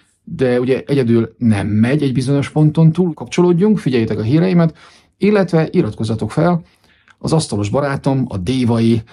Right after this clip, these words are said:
Artisan Blues Rádió stúdiójának a üzemeltetőjéhez, tulajdonosához, hogy minél több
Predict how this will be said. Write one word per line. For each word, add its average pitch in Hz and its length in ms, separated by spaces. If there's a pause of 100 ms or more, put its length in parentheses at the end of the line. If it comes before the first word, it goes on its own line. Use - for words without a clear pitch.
(100)
Artisan 120 460
Blues 107 240
Rádió 117 380
stúdiójának 117 920
a 104 240 (340)
üzemeltetőjéhez, 123 1040
tulajdonosához, 131 840 (360)
hogy 135 300
minél 135 340
több 123 320